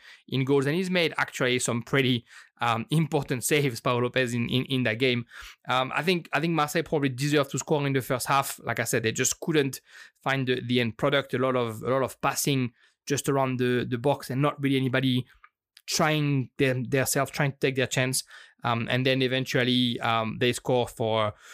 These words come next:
on a corner kick by Mbemba, and then they're a bit lucky on that, on goal. Uh, Payet again was on the bench, um, only came in,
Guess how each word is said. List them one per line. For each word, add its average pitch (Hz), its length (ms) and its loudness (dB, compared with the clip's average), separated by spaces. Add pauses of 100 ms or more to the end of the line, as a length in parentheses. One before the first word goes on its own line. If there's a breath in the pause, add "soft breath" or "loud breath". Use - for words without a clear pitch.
(180 loud breath)
on 123 220 -2
a 117 40 -2
corner 131 240 0
kick 156 380 0
by 135 140 2
Mbemba, 135 640 0
and 117 80 -4
then 120 120 -2
they're 113 180 2
a - 20 0
bit 117 120 0
lucky 120 360 2
on 113 160 0
that, 113 180 2 (380 loud breath)
on 123 180 2
goal. 131 500 0
Uh, 117 200 2 (120)
Payet 139 380 2
again 131 640 0
was 127 240 0
on 127 140 0
the 120 80 0
bench, 127 580 0
um, 110 300 -2
only 127 260 2
came 123 300 2
in, 123 240 0